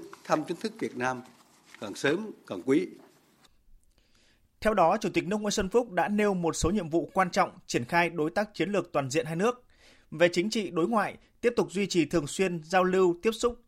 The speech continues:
Speaker 2: trao đổi đoàn cấp cao và các cấp với các hình thức đa dạng, linh hoạt, kịp thời chia sẻ, phối hợp ý kiến về quan hệ hợp tác hai nước, về tình hình khu vực và quốc tế.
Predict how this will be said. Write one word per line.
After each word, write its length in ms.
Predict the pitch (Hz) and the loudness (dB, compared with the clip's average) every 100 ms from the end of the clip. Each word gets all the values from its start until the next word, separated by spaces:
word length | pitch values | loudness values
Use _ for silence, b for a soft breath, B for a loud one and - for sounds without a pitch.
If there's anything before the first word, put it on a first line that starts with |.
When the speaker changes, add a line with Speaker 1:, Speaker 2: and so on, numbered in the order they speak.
| - | -4
Speaker 2:
trao 140 | 185 | 0
đổi 140 | 151 | 0
đoàn 220 | 123 131 123 | 2 0 0
cấp 160 | 208 - | -8 -2
cao 280 | 175 165 - b b | 0 0 -2 b b
và 220 | 139 147 | 2 2
các 260 | 131 185 - | 2 -2 -2
cấp 160 | 233 233 b b - | -4 -4 b b -4
với 120 | 170 | 0
các 140 | 240 | 0
hình 160 | 226 165 | -2 -2
thức 200 | 226 233 | -2 -2
đa 200 | 185 185 | 0 0
dạng, 220 | 170 170 147 | 2 0 0
linh 140 | 170 185 | -4 0
hoạt, 260 | 165 127 - _ - _ - | 2 2 0 _ -20 _ 2
kịp 120 | 185 | 2
thời 180 | 180 165 | 6 2
chia 180 | 160 196 | 4 -2
sẻ, 340 | 190 156 107 - b - | 2 2 2 -4 b -4
phối 160 | 175 | 0
hợp 240 | 214 170 - | 4 2 2
ý 200 | 165 170 | 0 4
kiến 320 | 170 156 233 - - | 4 4 0 -10 -8
về 240 | 151 156 | 2 2
quan 220 | - 190 | 2 0
hệ 160 | 190 120 | 0 0
hợp 260 | 139 - | -2 -2
tác 160 | - 233 | 0 -2
hai 180 | - 175 | -2 -4
nước, 300 | 170 233 - b b - | 0 0 -2 b b 0
về 100 | 175 | 2
tình 160 | 170 | 2
hình 140 | 170 151 | 0 -2
khu 160 | 196 | -4
vực 240 | 175 175 - | 0 -2 -2
và 120 | 139 | -4
quốc 160 | 123 170 | -2 -2
tế. 280 | 151 139 110 | 0 0 -2